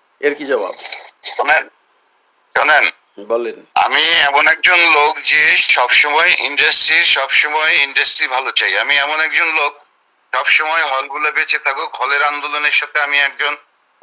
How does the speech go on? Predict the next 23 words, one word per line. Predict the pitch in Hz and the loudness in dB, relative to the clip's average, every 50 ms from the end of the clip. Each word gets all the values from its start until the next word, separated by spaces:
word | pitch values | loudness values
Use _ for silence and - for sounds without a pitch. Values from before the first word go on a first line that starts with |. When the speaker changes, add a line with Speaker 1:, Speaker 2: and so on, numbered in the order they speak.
| _ _ _ | _ _ _
Speaker 2:
সবার | 131 131 139 143 147 | -4 -4 -2 0 0
আগের | 147 135 131 131 139 | 0 0 0 0 0
সৈনিক। | 139 - - 127 110 98 92 85 - _ 151 | 0 0 -2 -2 -6 -10 -12 -18 -6 _ 0
আগে | 147 139 139 143 143 | 0 0 0 0 -2
আমরা | 139 139 151 151 151 | -2 0 -2 -4 -4
বলতাম | 147 151 147 - - 156 151 | -4 -6 -6 -4 -6 -4 -4
প্রডিউসার | - 131 135 147 151 147 - 165 160 | -2 -2 -2 0 0 0 0 0 0
বাঁচলে | 151 151 147 - - - 156 151 156 180 190 214 208 - - | -2 -4 -2 0 0 0 0 0 0 0 0 0 -4 -6 -10
সিনেমা | - - - 143 143 151 156 156 151 | -8 -6 -4 -2 -2 0 0 0 0
বাঁচবে, | 131 123 117 - 101 92 95 95 | 0 0 -2 -2 -4 -2 -2 -2
আর | 95 87 - 82 98 113 117 120 - | 0 -2 0 0 2 2 2 0 0
এখন | - - - 127 - - 170 160 | -2 0 0 -2 -2 -4 -4 -2
আমি | 139 139 139 151 156 | -2 0 0 0 0
নিজেই | 151 151 147 156 160 170 | 0 -2 0 2 0 0
বলি | 165 156 165 165 165 175 | 0 0 0 0 0 0
হল | 156 135 139 147 | 0 0 0 0
বাঁচলে | 147 147 151 147 - - - 180 | 0 0 -2 -2 -2 -2 -4 -4
প্রডিউসার | - 151 147 147 147 143 - 165 160 | -2 0 0 0 2 2 2 2 0
বাঁচবে, | 151 147 147 - 156 185 | 0 0 -2 0 -2 -4
প্রডিউসার | - 151 139 131 - - 147 | -2 -4 -2 0 0 0 2
বাঁচলে | 135 131 131 120 127 - | 0 0 0 0 -2 -4
সিনেমা | - - - 110 101 95 | -4 -2 -2 0 0 0
বাঁচবে। | 90 87 82 - 78 82 85 | 0 -2 -4 -4 -6 -10 -10